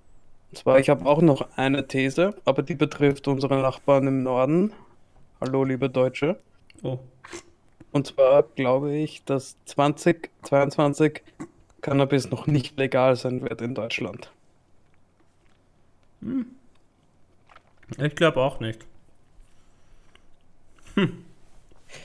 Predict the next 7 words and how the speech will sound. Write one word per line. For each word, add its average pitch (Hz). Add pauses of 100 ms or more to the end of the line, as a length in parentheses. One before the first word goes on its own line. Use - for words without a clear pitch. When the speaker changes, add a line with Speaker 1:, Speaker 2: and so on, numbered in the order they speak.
(240)
Speaker 1:
Was - (540)
für 185
einige 165
vielleicht 143
ziemlich 147
traurig 135
ist, 143